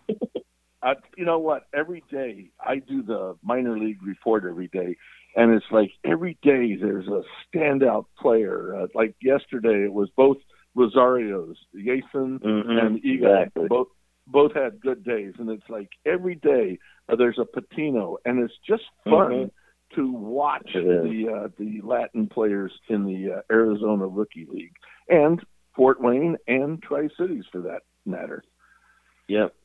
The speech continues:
Speaker 2: You know, it is exciting. You know, we actually had an all-employee meeting, um, here today at Petco. It was the first one I've been a part of. You know, obviously I'm on the road, you know, ninety percent of the time away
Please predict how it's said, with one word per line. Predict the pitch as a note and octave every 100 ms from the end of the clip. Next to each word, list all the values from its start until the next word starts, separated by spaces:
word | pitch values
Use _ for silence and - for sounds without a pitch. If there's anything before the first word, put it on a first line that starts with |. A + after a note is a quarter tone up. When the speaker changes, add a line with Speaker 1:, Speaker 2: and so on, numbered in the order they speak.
| _ -
Speaker 2:
You | F#2+
know, | F#2+ G#2+
it | A#2+
is | A#2+ G2
exciting. | - F#2+ F2+ E2+ F2
You |
know, | F#2 F#2
we | G2+ G#2+
actually | G#2+ A2
had | G#2 G2+
an |
all-employee | F#2 G2 G#2 G2 - A2 G#2+
meeting, | G2 G#2 G#2+ G#2 G2 - _ _ _ _ _ G2
um, | F#2+ F#2 F#2 F2+ -
here | G#2+ G#2
today | G2+ G2+
at | F2
Petco. | - G#2+ -
It |
was | F#2 F2
the |
first | C3+ B2+
one | A#2
I've | A2
been | G2+
a | F#2
part | - B2 G2
of. | E2+
You | F2
know, | F#2
obviously | F#2 F#2 -
I'm | F#2
on | F#2
the | F2+
road, | F2 F#2+ F#2+ F#2 - _
you | F#2
know, |
ninety | E2+ F2 F2 F2+
percent | - - F#2 F2+
of |
the | F2+
time | G2+ G#2 F#2+ F2+
away | F#2 F#2+